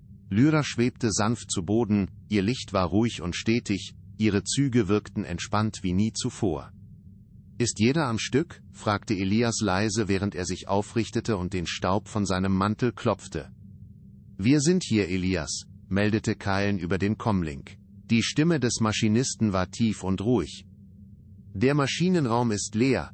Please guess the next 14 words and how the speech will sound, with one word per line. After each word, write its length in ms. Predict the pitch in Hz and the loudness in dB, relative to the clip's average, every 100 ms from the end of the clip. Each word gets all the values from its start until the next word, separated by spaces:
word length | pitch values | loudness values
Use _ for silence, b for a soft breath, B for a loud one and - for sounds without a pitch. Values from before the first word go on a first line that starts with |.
| - | -10
aber 220 | - 101 98 | -4 -2 0
das 140 | 92 | -2
Schiff 280 | - 135 131 | 0 -2 -2
summt 400 | - 110 117 - | 0 2 2 0
wie 140 | 107 90 | -2 0
ein 180 | 92 | -2
satter 300 | 90 95 98 | -2 -2 -2
Stern.“ 420 | 85 - 127 80 73 - - - - - - - | -2 -2 -2 -2 -10 -20 -20 -20 -20 -20 -6 2
Elias 520 | 107 120 147 143 104 | 4 4 2 0 0
wandte 280 | 110 110 104 | 0 0 -2
sich 200 | 101 - | -2 0
dem 220 | 101 82 | -2 0
Hauptsichtfenster 840 | 95 - 104 85 - 92 - 90 | -2 -2 -4 -4 -4 -4 -2 -6
zu. 320 | - 110 78 | -4 -4 -4